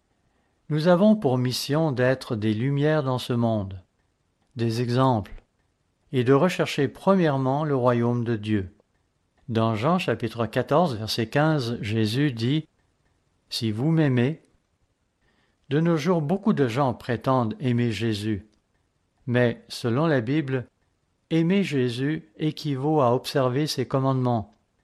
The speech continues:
Ceux qui pensent qu'on ne doit plus qu'en observer deux vont être surpris.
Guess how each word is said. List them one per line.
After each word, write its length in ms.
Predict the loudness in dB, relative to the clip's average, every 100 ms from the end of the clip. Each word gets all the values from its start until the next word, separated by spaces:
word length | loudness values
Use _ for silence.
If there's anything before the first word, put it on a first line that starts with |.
| _ _ _ _ _ _ _ _
Ceux 220 | -2 0
qui 160 | 0 -2
pensent 360 | 0 0 0
qu'on 160 | -4 -2
ne 100 | -2
doit 300 | 0 -2 -2
plus 140 | -6
qu'en 180 | -4 -2
observer 480 | -2 -2 0 0 0
deux 320 | 0 0 0 -6 _ _ _ _ _ _ _ _ _
vont 200 | -4 0
être 240 | 0 -4 -10
surpris. 580 | -4 -4 -4 -12 -14